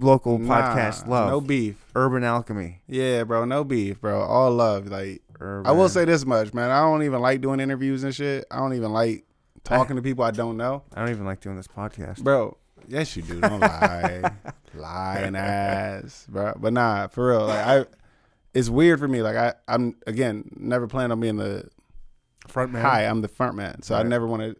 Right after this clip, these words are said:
Speaker 2: I never really was all for talking to people. I'm also awkward as fuck. But luckily, we got liquor. You know, we, you know what I'm saying? I got this pack of cigarettes in my hand. I'm about to smoke in a second. We good out here. Like,
Speaker 1: We're good.
Speaker 2: it's different. But at the same time, like, you and him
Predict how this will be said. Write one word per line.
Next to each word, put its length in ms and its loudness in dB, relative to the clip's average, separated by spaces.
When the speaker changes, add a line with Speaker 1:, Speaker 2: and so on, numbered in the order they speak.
Speaker 2:
I 100 -16
never 280 -2
really 220 0
was 160 -2
all 240 0
for 220 -6
talking 260 -8
to 80 -8
people. 240 -12
I'm 80 -20
also 400 -2
awkward 380 -4
as 160 -8
fuck. 460 0
But 120 -2
luckily, 400 -2
we 160 -8
got 200 -10
liquor. 380 -12
You 80 -8
know, 80 -6
we, 140 -6
you 140 -10
know 140 -8
what 80 -4
I'm 60 -6
saying? 220 -6
I 60 -6
got 240 -6
this 120 -8
pack 220 -2
of 60 -10
cigarettes 300 -6
in 60 -8
my 100 -6
hand. 120 -6
I'm 60 -6
about 120 0
to 60 -8
smoke 260 -6
in 60 -8
a 40 -12
second. 320 -8
We 120 -6
good 340 0
out 180 2
here. 200 -8
Like, 180 -6
Speaker 1:
We're 120 -4
good. 400 -4
Speaker 2:
it's 180 -2
different. 460 0
But 220 -2
at 80 2
the 60 0
same 200 0
time, 200 -6
like, 160 -4
you 220 0
and 80 2
him 220 0